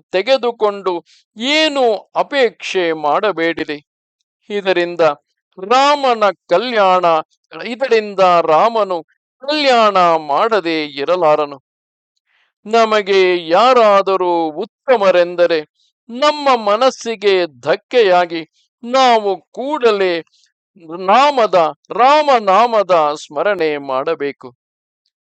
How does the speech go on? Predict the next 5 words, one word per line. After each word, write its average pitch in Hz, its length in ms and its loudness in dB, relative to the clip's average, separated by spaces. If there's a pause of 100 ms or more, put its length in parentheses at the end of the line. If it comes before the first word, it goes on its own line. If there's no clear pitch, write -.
(420)
ನಮಸ್ತೆ 160 800 -4
ಶಾರದೆ 135 680 -6
ದೇವಿ, 123 440 -12 (340)
ಕಾಶ್ಮೀರ 226 580 -6
ಪುರವಾಸಿನಿ, 131 840 -8